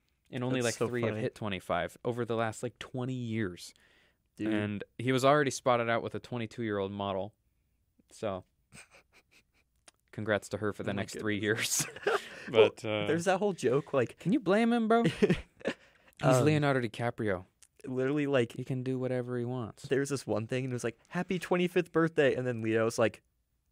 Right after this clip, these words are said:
Speaker 2: and he, like,
Speaker 1: Right.
Speaker 2: disappears.
Speaker 1: Yeah.
Speaker 2: And then the girl's like, "Well, technically, I don't turn twenty-five for another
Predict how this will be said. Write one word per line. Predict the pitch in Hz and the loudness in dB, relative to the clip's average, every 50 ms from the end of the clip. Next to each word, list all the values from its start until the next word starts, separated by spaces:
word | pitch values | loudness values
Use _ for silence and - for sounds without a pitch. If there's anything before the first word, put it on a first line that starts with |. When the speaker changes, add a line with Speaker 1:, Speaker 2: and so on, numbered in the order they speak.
| _ - | _ -6
Speaker 2:
and | 123 120 | -2 2
he, | 120 | 4
like, | 123 117 - | 4 4 4
Speaker 1:
Right. | |
Speaker 2:
disappears. | - 123 - 123 107 95 113 113 117 127 139 - - - - - - | 2 2 4 4 4 6 6 4 4 4 2 0 -4 -16 -18 -10 -2
Speaker 1:
Yeah. | 104 104 | 0 2
Speaker 2:
And | 143 139 | 2 4
then | 143 139 139 | 4 2 2
the | 131 | 2
girl's | 123 - 131 131 135 | 2 4 4 4 6
like, | 139 123 - _ _ - | 4 2 2 _ _ 0
"Well, | - 135 | 0 0
technically, | - - 175 165 196 185 185 165 | 2 2 -2 0 2 4 6 6
I | 147 | 6
don't | 143 151 147 - | 6 6 4 2
turn | - - 151 135 127 - _ _ _ - - | 2 2 2 2 0 -4 _ _ _ -18 -10
twenty-five | - - 131 123 127 - 127 120 123 131 135 127 | -4 -2 0 0 2 4 6 6 8 6 6 4
for | - 131 | 2 0
another | 120 117 120 123 117 107 - | 0 2 2 2 2 2 0